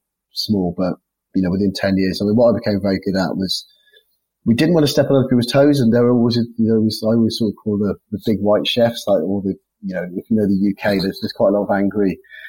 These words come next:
white chefs of a certain era. Um, and we realised that we came at a time when a lot of people, a lot of chefs who'd been to Noma, young chefs, and they weren't like the, the cocaine, <laughs> like,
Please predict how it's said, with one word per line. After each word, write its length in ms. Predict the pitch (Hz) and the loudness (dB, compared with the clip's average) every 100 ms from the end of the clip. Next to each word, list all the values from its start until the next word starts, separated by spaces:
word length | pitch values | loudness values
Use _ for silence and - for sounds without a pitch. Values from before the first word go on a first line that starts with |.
| - _ _ - | -20 _ _ -2
white 240 | 107 90 | 0 0
chefs 300 | - 101 - | 0 0 0
of 80 | 101 | -2
a 120 | 98 - - | -2 -4 -4
certain 360 | - 127 82 95 | 2 2 4 2
era. 440 | 117 110 95 98 - - | 4 4 4 2 0 2
Um, 560 | 110 117 117 117 - - - - _ | 4 6 4 2 -2 -16 -20 -20 _
and 200 | - 113 110 | 0 2 4
we 180 | 123 120 | 4 4
realised 360 | 123 117 113 | 4 4 2
that 160 | 113 110 - _ _ _ _ - | 2 0 -2 _ _ _ _ -6
we 140 | 139 | -2
came 240 | 135 151 143 | 0 2 2
at 40 | |
a 40 | - | 2
time 240 | - 135 | 2 2
when 80 | 110 | 4
a 40 | |
lot 220 | 110 131 131 | 4 2 0
of 80 | |
people, 460 | 127 117 117 107 101 - _ _ _ | -2 -2 0 -2 -2 -8 _ _ _
a 60 | 104 | -2
lot 160 | 127 123 | 0 0
of 80 | |
chefs 240 | - 123 - | 0 -2 -2
who'd 160 | 104 | -4
been 140 | - 107 | -2 -2
to 120 | - | 0
Noma, 320 | 110 107 92 76 92 | 0 0 -2 -4 -4
young 240 | 101 95 - | -2 -4 -6
chefs, 500 | - - - - - | -8 -6 -6 -10 -6
and 100 | 98 | -2
they 60 | 110 | 2
weren't 240 | 127 110 | 2 2
like 180 | 113 101 | 2 0
the, 120 | 104 - - | -2 -6 -6
the 80 | 107 - | -6 -2
cocaine, 640 | 104 - 117 170 185 165 - | -2 0 -2 2 2 2 2
<laughs> 0 | 147 | 0
like, 220 | 165 208 | 2 0